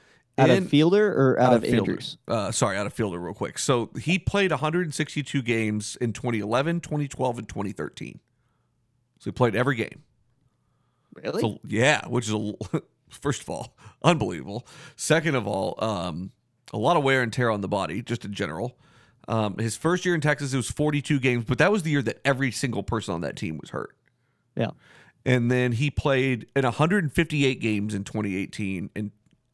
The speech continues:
Speaker 2: or I'm sorry, in twenty fifteen, and eighty-nine games in twenty sixteen. So of that twenty fifteen year, let's just look at that since he played the most.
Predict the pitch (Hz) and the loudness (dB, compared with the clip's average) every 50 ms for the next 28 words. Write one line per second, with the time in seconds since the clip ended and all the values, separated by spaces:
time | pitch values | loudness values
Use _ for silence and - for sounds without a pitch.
0 | _ - 156 139 131 123 - - 127 110 107 - - 127 113 107 - 113 - - | _ 2 2 2 2 2 2 2 2 2 0 -2 -2 -2 -2 0 -2 -4 -4 -4
1 | 107 98 95 92 107 - - - - - - _ _ - 123 120 117 107 107 107 | -4 -4 -4 -4 -8 -10 -14 -20 -20 -20 -20 _ _ 0 0 2 2 2 2 0
2 | 104 92 - - - - - _ _ 131 139 135 127 127 120 117 110 107 107 107 | 0 -2 -4 -8 -10 -12 -12 _ _ 0 0 2 2 2 2 0 0 0 -2 -2
3 | 107 101 92 92 95 104 110 104 107 - 104 82 82 - - - - - - - | -4 -4 -4 -4 -6 -6 -8 -10 -8 -8 -8 -8 -8 -8 -10 -12 -14 -14 -14 -14
4 | - - - - _ _ _ _ _ _ _ _ _ - - _ _ - - 131 | -16 -16 -18 -20 _ _ _ _ _ _ _ _ _ -20 -20 _ _ 0 2 2
5 | 117 - - - 139 165 170 160 190 185 151 - - - - 160 151 135 - - | 2 2 2 4 4 4 4 4 4 2 2 2 0 -2 -2 0 0 0 0 -2
6 | 135 - - - 131 113 101 90 80 90 90 104 107 131 120 - 123 110 107 101 | -2 -2 -2 -2 -2 -2 -2 -2 -2 -2 -2 -2 -2 -4 -2 -2 -2 -2 -2 -2
7 | 110 107 82 101 - 110 104 98 95 - 113 101 95 104 90 95 90 80 78 - | -2 -2 -2 -4 -6 -8 -10 -10 -8 -4 -4 -4 -2 -4 -4 -4 -4 -4 -4 -6
8 | - - - | -8 -12 -16